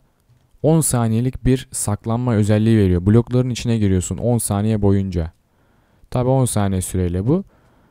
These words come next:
Ee, bu özelliği bulmak için acayip uğraştım. Translate'e falan girdim. Bakın şu an giremiyor. On saniyelik sadece bir özellik ama çok güzel. F'ye tıkladığımızda ise gerçekten normal görünmez oluyoruz.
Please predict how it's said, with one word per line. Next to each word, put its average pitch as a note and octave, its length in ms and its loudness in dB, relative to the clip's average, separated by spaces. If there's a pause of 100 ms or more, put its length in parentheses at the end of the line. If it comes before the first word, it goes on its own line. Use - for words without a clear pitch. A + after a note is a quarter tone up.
(200)
Ee, A2+ 480 2
bu C3+ 200 2
özelliği B2+ 420 4
bulmak C3+ 320 0
için - 320 -10
acayip A2 440 2
uğraştım. G2 580 -2
Translate'e A2+ 600 -2
falan A2+ 320 -2
girdim. G2+ 300 -4
Bakın G2+ 180 -2
şu A2 160 -2
an A2 140 0
giremiyor. G#2+ 500 -2 (500)
On C3+ 160 6
saniyelik F2+ 420 -2
sadece F#2 300 -2
bir F2+ 40 0
özellik G2 340 -2
ama D3 160 0
çok A2+ 240 4
güzel. G2+ 300 0 (540)
F'ye D3 320 4
tıkladığımızda G#2 520 -2
ise G2 220 -2
gerçekten A2+ 560 -4
normal G#2 320 -2
görünmez G#2+ 440 2
oluyoruz. E2+ 480 -6